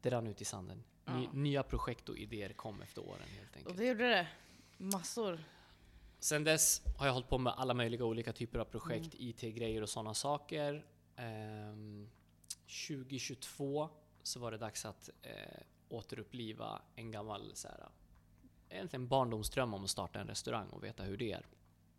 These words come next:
Speaker 1: And boy, was that one hell of a journey.
Speaker 2: It was. It was one hell of a journey.
Speaker 1: Nu har det ju gått ett år. Den, eh, sjunde januari så firade vi vårt första år.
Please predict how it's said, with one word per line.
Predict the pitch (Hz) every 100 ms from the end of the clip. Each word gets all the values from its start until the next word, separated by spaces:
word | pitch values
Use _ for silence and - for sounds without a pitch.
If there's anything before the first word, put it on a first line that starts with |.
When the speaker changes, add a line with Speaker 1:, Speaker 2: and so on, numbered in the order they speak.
| - - - - - - - -
Speaker 1:
And | 165 180 147
boy, | 180 233
was | 220 202
that | 180 214 202
one | 170 147
hell | 139
of | 135
a | 127
journey. | 127 135 117 113 117 - - - -
Speaker 2:
It | 202
was. | 214 262 370 269 196 180 - -
It | 196
was | 214 220
one | 202 196 226
hell | 226 196
of | 180
a | 175
journey. | 170 165 160 160 - - -
Speaker 1:
Nu | 156
har | 202
det | 208
ju |
gått | 196 202
ett | 127
år. | 170 123
Den, | 123 131 127
eh, | 120 120
sjunde | 117 - 139 151
januari | 139 143 139
så | -
firade | - 123 131 123
vi |
vårt | 107 110
första | 117 - 117
år. | 123